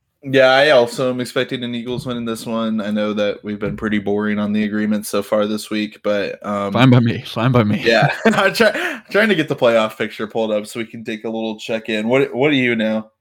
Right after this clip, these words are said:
Speaker 2: I know that the Eagles and a couple other teams are, like, vying for that last playoff spot in the N F C, six and seven. Um, I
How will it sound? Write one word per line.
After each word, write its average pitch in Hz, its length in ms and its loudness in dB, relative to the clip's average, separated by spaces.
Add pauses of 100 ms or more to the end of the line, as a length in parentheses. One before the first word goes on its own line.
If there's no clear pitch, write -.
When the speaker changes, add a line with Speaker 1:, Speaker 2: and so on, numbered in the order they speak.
(540)
Speaker 2:
I 104 80 0
know 120 240 6
that 113 240 4
the 107 80 -2
Eagles 120 440 0
and 101 260 -4
a 90 40 -6
couple 127 320 2
other 113 200 2
teams 98 500 -4
are, 90 480 -4
like, 92 240 -4
vying 92 340 0
for 104 140 0
that 98 180 4
last 95 300 2
playoff 95 320 2
spot 90 320 -2
in 71 60 -8
the 90 120 -2
N 87 80 -2
F 90 120 -4
C, 90 400 -4 (120)
six - 260 -6
and 90 120 -2
seven. 87 400 -2 (340)
Um, 80 420 -8 (340)
I 67 160 -10